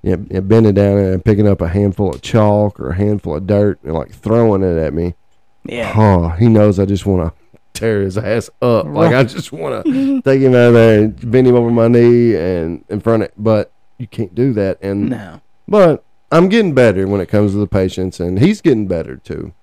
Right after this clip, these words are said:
Speaker 2: Do you think it's because you have such a passion for the game?
Speaker 1: Maybe, and I'm really competitive.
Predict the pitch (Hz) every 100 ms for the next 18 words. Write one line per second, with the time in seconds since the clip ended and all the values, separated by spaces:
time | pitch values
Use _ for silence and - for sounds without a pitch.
0 | _ - 151 170 175 - 151 175 170 143
1 | 131 131 120 135 127 123 117 120 139 139
2 | 139 135 135 143 139 139 147 143 139 143
3 | 135 147 143 151 151 147 143 _ _ -
4 | 135 143 147 143 131 123 113 - _ 120
5 | 120 131 131 107 98 117 131 131 131 120
6 | -